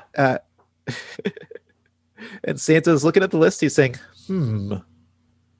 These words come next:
Meanwhile, from behind Santa, in front of the fireplace, Garfield is tippy, tippy, tippy toeing over up to Santa. And you see he's, like,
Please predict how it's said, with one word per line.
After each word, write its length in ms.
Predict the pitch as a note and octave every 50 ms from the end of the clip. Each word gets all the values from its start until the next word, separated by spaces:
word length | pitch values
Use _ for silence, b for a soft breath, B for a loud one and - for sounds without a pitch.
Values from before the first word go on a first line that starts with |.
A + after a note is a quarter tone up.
| _ - -
Meanwhile, 400 | D#3+ F#3 G3 F#3 E3+ D#3+ D#3 D3
from 200 | D3 - D3+ C3
behind 500 | B2 C3 B2 A#2+ - F#3+ G#3+ A3+ A3 G#3
Santa, 600 | G3 - - - G3 F#3 D#3 - B2 A#2+ C#3 C#3+ C#3+ -
in 120 | C3 B2
front 160 | A#2+ - - -
of 40 |
the 60 | - G3+
fireplace, 520 | - - - - - B2 A#2+ A#2 - -
Garfield 480 | - _ - C3 D3 E3+ - E3 D3+ C3+
is 140 | B2 - -
tippy, 520 | - - - F#4+ - - - A4 A4+ G#4 G4+
tippy, 260 | - - G4 - A4 G#4+
tippy 220 | - G4+ - A4
toeing 600 | A4 - - G4+ G#4 G4+ F#4 F4 E4+ F4+ F4+ F4+ - _ _ _ _ _ _ _ _ _ _ _ _ -
over 220 | C3+ C#3 A#2+ B2+ B2
up 80 | A#2+
to 100 | - -
Santa. 380 | B2 - - B2+ A#2+ - - -
And 120 | - C3+ -
you 120 | - - A2+
see 140 | - - -
he's, 160 | A#2+ A#2+ -
like, 280 | B2 B2+ C3+ - - -